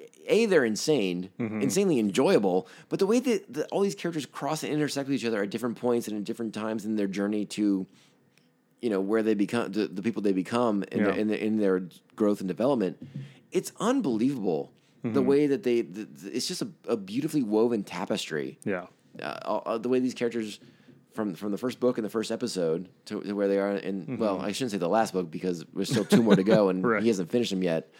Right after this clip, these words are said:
Speaker 2: Yeah.
Speaker 1: The show will be done before the books, which I think is probably the first time in history.
Speaker 2: Right.
Speaker 1: <laughs>
Speaker 2: And do you think he'll ever just be like, "Forget it, who cares now?" Or will he do it?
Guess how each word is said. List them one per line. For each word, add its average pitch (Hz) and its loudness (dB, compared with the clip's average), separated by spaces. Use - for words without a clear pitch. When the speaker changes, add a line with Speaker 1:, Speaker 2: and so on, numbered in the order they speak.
Speaker 2:
Yeah. 98 -2
Speaker 1:
The 131 -2
show 226 6
will 196 6
be 156 6
done 147 6
before 127 -2
the 113 4
books, 98 2
which 101 0
I 98 -2
think 110 -2
is 101 -8
probably 110 0
the 110 -6
first 101 -4
time 85 -6
in 80 -6
history. 80 -4
Speaker 2:
Right. 90 -4
Speaker 1:
<laughs> - 0
Speaker 2:
And 143 4
do 151 6
you 165 8
think 185 4
he'll 165 6
ever 139 6
just 120 -4
be 127 6
like, 113 4
"Forget 95 -2
it, 95 -2
who 98 -8
cares 98 -4
now?" 113 -2
Or 113 2
will 104 2
he 104 -2
do 98 2
it? 85 -8